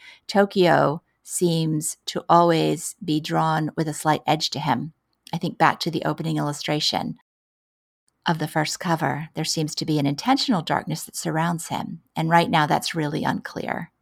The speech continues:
Excited to see where the story goes. Yeah, I mean, it just, it could go either way. Like, we have two very immature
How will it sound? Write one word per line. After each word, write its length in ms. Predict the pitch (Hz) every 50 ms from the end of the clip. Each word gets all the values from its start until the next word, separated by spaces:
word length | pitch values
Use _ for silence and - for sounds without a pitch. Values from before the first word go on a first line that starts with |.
| _ _
Excited 420 | - - - - 170 160 165 165 170
to 80 | 196
see 160 | 202 - 247 233
where 100 | 240 240
the 80 | 254
story 300 | 254 - - 294 294 262
goes. 480 | 226 220 214 208 208 233 - - - - - _ _ _ _ _ _ _ _ - - - - -
Yeah, 140 | 302 302 277
I 80 | 277 269
mean, 160 | 269 269 262
it 180 | 254 247 -
just, 220 | - 262 247 247 - -
it 120 | 240 233
could 160 | 254 247 220
go 180 | 247 226 220 226
either 220 | 220 214 214 208
way. 300 | 220 240 233 196 160 156
Like, 220 | 156 160 165 - - -
we 140 | 190 202 196
have 180 | 202 190 180
two 480 | 185 - - 220 233 240 240 240 247 254 - _ _ _ _ _ _ _ _
very 380 | - 175 196 208 233 269 285 269
immature 800 | - - 180 170 160 156 - - - 165 156 147 151 151 147 165